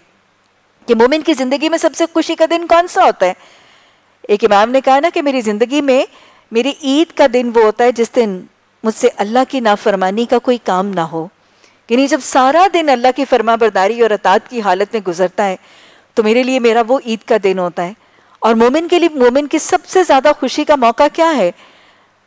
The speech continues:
कि वो, कि उसका रब उससे राज़ी हो जाए, कि उसका रब उसके गुनाह बख्श दे। तो इन दो त्यौहारों के पस मंज़र में बख्शिशी का तो मामला है।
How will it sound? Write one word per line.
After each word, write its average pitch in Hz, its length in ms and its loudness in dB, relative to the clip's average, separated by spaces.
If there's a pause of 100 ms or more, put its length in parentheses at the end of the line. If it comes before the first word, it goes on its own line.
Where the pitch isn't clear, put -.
(1000)
कि 220 100 2
वो, 262 300 2 (1200)
कि 277 80 2
उसका 285 260 2
रब 254 180 0
उससे 269 220 0
राज़ी 202 360 -2
हो 190 120 -2
जाए, 175 320 -6 (580)
कि 294 60 2
उसका 302 240 2
रब 285 160 2
उसके 294 240 0
गुनाह 247 260 2
बख्श 208 360 -2
दे। 185 180 -4 (640)
तो 320 100 0
इन 330 220 0
दो 311 160 4
त्यौहारों 247 520 2
के 370 100 0
पस 269 260 0
मंज़र 214 320 0
में 311 140 0
बख्शिशी 233 440 0
का 330 140 2
तो 311 140 2
मामला 233 320 0
है। 269 260 0